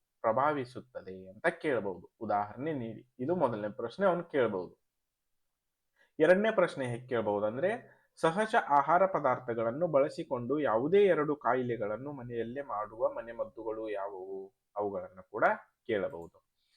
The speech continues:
ಇನ್ನು ನಾಲ್ಕನೇ ಪ್ರಶ್ನೆ, ಎಲ್ಲಾ ರುಚಿಕರವಾದ ಆಹಾರಗಳು ಆರೋಗ್ಯಕರವಲ್ಲ, ಅಂತೆಯೇ ಎಲ್ಲಾ ಪೌಷ್ಟಿಕ ಆಹಾರಗಳು ಯಾವಾಗಲೂ ಆನಂದದಾಯಕವಲ್ಲ.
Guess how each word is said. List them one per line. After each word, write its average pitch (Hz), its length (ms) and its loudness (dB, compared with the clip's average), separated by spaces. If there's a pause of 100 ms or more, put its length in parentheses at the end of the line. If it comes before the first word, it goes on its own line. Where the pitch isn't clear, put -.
(300)
ಇನ್ನು 202 240 4
ನಾಲ್ಕನೇ 110 500 0
ಪ್ರಶ್ನೆ, 139 440 -4
ಎಲ್ಲಾ 156 300 6
ರುಚಿಕರವಾದ 131 580 2
ಆಹಾರಗಳು 117 680 -2
ಆರೋಗ್ಯಕರವಲ್ಲ, 98 880 -4
ಅಂತೆಯೇ 131 720 -4
ಎಲ್ಲಾ 117 260 2
ಪೌಷ್ಟಿಕ 143 440 -6
ಆಹಾರಗಳು 120 640 -2
ಯಾವಾಗಲೂ 110 520 -2
ಆನಂದದಾಯಕವಲ್ಲ. 101 1160 -6